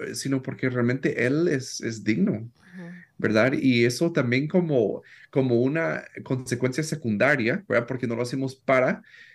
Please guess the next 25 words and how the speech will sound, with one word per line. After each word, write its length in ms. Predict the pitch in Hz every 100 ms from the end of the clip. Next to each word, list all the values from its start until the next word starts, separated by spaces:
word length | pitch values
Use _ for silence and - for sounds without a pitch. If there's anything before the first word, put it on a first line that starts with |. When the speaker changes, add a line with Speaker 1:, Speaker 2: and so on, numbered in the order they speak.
| _
Speaker 1:
sino 440 | - 139 135 127
que 180 | 123 131
realmente 640 | 127 123 110 123 170 -
eso 280 | 123 - 190
nos 400 | 226 202 151 -
da 320 | - 123 147 _
paz, 760 | 123 202 294 127 - - - _ _ _ _ _
¿verdad? 320 | - 107 110 131
Porque 260 | 151 151
estamos 480 | 151 - 120 131 151
haciendo 320 | 151 143 131
lo 120 | 151 156
que 100 | 190
Dios 180 | 202
nos 160 | 180 180
Speaker 2:
Ujú. 80 | 160
Speaker 1:
creó 320 | 107 117 156 _
Speaker 2:
Ujú. 340 | 175 190 185 165
Speaker 1:
para 140 | 165
hacer. 340 | 117 - - - - - _ _
Speaker 2:
Y 140 | 220
regresas 560 | 202 202 175 165 180 214
a 40 |
la 160 | 214 220
verdad. 480 | 190 151 190 202